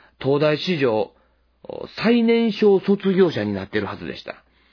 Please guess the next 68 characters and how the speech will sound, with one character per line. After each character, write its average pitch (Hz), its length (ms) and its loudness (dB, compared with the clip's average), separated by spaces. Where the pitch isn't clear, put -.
こ 202 140 4
の 208 100 2
和 147 140 -2
彦 139 280 -2
さ 98 120 -6
ん 92 80 -4
は 113 320 -4
純 170 480 -2
粋 220 200 -2
な 214 160 2
信 156 220 -4
仰 123 340 -2
を 156 220 0
キ - 140 -6
リ 131 140 -2
ス 123 60 -16
ト 135 100 -2
に 127 80 -2
持 107 140 -4
っ 104 60 -10
て 113 120 -2
い 117 80 -2
た 90 260 -8
人 101 220 -8
な - 100 -12
ん - 80 -20
で - 140 -20
す。 - 160 -20
い 127 100 -4
よ 156 160 4
い 147 60 0
よ 123 140 2
息 127 240 -2
を 143 80 0
引 131 80 -12
き - 60 -14
取 143 180 2
る - 0 -
時、 117 440 -2
父 - 300 -6
の 113 320 -2
野 113 180 -6
村 127 220 -2
氏 117 160 -6
は、 131 260 -4
あ、 104 200 0
言 156 160 -6
っ - 20 -20
た 127 160 -4
ん - 80 -14
で - 80 -16
す。 - 160 -20
「こ - 180 -4
ん 147 80 0
な 185 120 2
ん 185 60 2
だ 151 100 2
っ 120 80 -12
た 139 100 0
ら、 123 340 0
ぐ 139 160 4
れ 220 80 6
た 156 180 2
息 143 200 -4
子 156 120 0
の 147 160 0
方 156 140 2
が 120 340 0